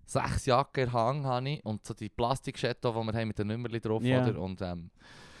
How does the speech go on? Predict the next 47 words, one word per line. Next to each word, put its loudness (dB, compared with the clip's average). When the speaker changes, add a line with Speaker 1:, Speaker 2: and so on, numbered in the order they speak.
Speaker 1:
ich 4
bin 4
da 10
am 8
Rangieren 8
und 6
mit 6
den, 6
mit 0
den 4
Leuten 4
am 6
Schnurren, 4
wo 6
mir 2
das -4
Zeug 6
geben. 6
Und 2
er 4
sagt 2
echt 2
so, -2
der 2
eine 2
nebenan 2
kommt -2
so, 2
"Habt 0
ihr -6
seine 0
Jacke 0
her?" -2
Und -10
sagt 0
so, 2
"Bügelst 4
du 6
in 8
der 6
Garderobe?" 4
Speaker 2:
Nein. 2
Speaker 1:
Und 4
dann 10
ich, 8
<laughs> 0
ja, 12